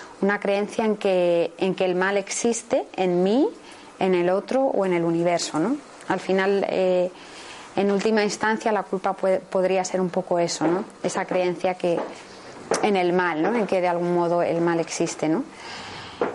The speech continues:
Eh, todo el tema también de, de la culpa asociada al,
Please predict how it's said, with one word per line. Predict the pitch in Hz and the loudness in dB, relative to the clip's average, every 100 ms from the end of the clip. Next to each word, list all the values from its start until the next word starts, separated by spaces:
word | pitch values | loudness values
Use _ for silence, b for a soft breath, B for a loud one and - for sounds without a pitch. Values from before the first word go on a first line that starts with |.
| - | 0
Eh, | 196 190 185 180 180 175 170 165 196 | 2 4 4 4 4 4 2 0 -2
todo | 196 185 | 0 2
el | 190 | 0
tema | 175 196 190 | 0 0 0
también | 185 185 185 180 | 0 0 2 2
de, | 180 180 175 175 175 - | 2 4 4 2 2 0
de | 175 | 0
la | 180 175 | 0 -2
culpa | - 196 185 185 180 180 | 0 0 0 -2 0 -2
asociada | - 180 - 185 180 180 175 - 175 | -2 -8 0 0 2 2 0 0 0
al, | 175 170 170 | 2 2 0